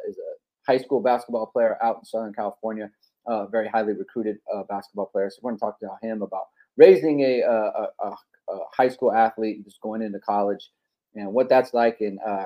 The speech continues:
how he's feeling about the Notre Dame football program and what he's been doing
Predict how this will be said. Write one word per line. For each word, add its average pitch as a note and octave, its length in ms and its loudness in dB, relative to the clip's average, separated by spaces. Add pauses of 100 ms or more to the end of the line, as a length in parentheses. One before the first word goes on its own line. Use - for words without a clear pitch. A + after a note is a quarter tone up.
how A#2 200 4
he's A2+ 180 -6
feeling A2 240 -4
about G#2 240 -4
the G2 80 -14
Notre G#2 200 -2
Dame G2 140 -4
football G2 320 -4
program G2 360 -2
and F#2 100 -16
what F#2 180 -6
he's G2+ 180 -10
been G2 220 -14
doing G2+ 300 -8